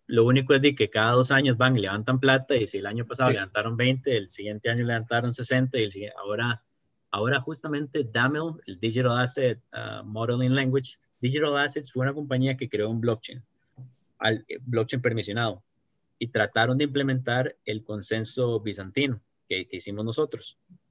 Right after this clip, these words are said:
Speaker 1: Al final se les complicó y no pudieron, pero en el proceso crearon el Digital,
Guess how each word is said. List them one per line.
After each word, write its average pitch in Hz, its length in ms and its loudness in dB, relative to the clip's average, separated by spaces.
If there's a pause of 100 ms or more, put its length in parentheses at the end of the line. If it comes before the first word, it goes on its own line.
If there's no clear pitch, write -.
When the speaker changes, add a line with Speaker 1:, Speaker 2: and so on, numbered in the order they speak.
(120)
Speaker 1:
Al 120 120 0
final 131 280 2
se - 80 0
les 185 120 -4
complicó 127 380 -2
y 139 60 2
no 156 100 -4
pudieron, 139 420 0 (280)
pero 110 140 -2
en 110 80 -2
el 117 120 -4
proceso 143 420 0
crearon 117 420 2
el 104 120 -4
Digital, 120 520 0